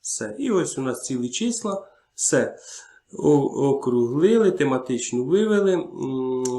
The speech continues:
потрібно завершити роботу з електронною таблицею. Для цього потрібно встановити межі. Або тут ось о,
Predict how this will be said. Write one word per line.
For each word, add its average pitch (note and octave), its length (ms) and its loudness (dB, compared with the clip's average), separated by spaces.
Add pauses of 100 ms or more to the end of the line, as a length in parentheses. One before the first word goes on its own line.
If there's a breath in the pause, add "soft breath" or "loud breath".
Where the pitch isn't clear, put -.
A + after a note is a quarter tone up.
(320)
потрібно D3 400 -2
завершити D3 680 2
роботу C#3 480 0
з B2 100 -4
електронною C3+ 680 0
таблицею. C#3+ 640 -2
Для B2 120 -4
цього F3 240 -2
потрібно D#3+ 440 -2
встановити C3+ 580 -4
межі. A#2 340 -2
Або C3+ 240 -4
тут A3 300 -2
ось D#3 180 -4
о, B2 180 -2